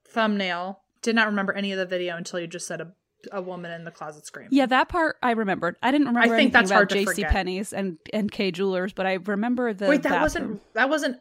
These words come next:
Speaker 1: fake?
Speaker 2: Okay, let me just tell the story. So he opens the bathroom door,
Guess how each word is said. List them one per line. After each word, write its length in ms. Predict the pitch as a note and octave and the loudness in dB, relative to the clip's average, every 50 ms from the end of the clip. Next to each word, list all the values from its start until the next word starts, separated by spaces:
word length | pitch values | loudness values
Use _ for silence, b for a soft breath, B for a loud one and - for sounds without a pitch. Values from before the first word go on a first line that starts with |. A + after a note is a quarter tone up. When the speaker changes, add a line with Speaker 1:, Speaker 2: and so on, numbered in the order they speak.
| _ _ | _ _
Speaker 1:
fake? 540 | - - - A3 B3 E4+ F#4 - - - - _ _ _ _ _ _ _ _ _ _ - | -10 -2 0 2 2 2 0 -4 -10 -16 -20 _ _ _ _ _ _ _ _ _ _ -6
Speaker 2:
Okay, 220 | - - G#3 E3+ | -2 -2 -2 -2
let 180 | - - G#3 G3+ | 0 -2 2 2
me 100 | C4+ C#4+ | 2 2
just 160 | - D#4 - | 2 -2 -4
tell 160 | - C#4+ A3+ | -2 0 0
the 60 | A3 A#3 | 0 -2
story. 340 | - - G3+ F3 - - | -4 -6 -6 -6 -8 -8
So 340 | - - - G#3 F#3+ F3 - - - _ _ _ _ _ | -8 -2 0 0 0 0 -2 -6 -12 _ _ _ _ _
he 320 | _ G#3 - A#3 G#3 - - _ _ _ | _ -12 -10 -8 -10 -10 -12 _ _ _
opens 420 | - F#3 A#3 A#3 C#4+ C#4+ C#4+ C#4+ - | -2 -2 0 2 2 2 2 2 0
the 80 | - A#3+ | -2 0
bathroom 420 | A#3+ G3 F3 F3+ - - G#3 G#3+ | 2 2 0 0 -2 -8 -10 -10
door, 300 | G3 - - - - - | -10 -10 -10 -10 -10 -12